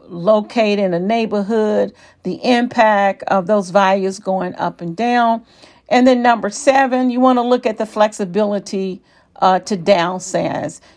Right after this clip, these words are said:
You know, renters have the option to downsize to a more affordable living space,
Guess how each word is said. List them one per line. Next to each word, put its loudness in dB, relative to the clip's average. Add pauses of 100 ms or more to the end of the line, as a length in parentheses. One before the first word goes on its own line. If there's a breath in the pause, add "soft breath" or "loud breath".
You -2
know, 4
renters 0
have 4
the -6
option -2
to -6
downsize 0
to -4
a 0
more 2
affordable -4
living -4
space, -2